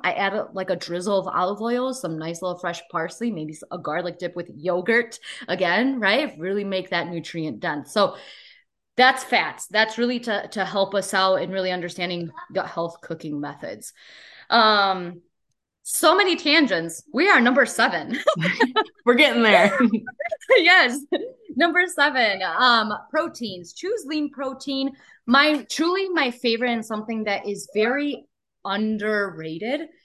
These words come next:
Speaker 1: is poultry drumsticks. All lean protein is fine. Uh, all different cuts of protein. I really recommend doing that as well. Is, um,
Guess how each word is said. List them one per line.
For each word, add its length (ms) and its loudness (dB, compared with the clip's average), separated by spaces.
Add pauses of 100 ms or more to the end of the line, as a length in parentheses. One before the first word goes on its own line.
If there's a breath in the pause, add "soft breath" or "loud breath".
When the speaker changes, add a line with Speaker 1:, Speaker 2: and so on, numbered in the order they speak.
(200 soft breath)
Speaker 1:
is 480 -4 (160)
poultry 460 -4
drumsticks. 920 -6 (440 soft breath)
All 260 2
lean 200 -4
protein 400 -4
is 180 -8
fine. 580 -4 (120)
Uh, 360 2
all 320 0
different 420 -8
cuts 480 -4 (180)
of 200 -4
protein. 520 -2 (300)
I 60 -4
really 280 -4
recommend 520 -4
doing 240 -8
that 200 -4
as 180 -8
well. 320 -4
Is, 280 -8 (280 loud breath)
um, 360 -2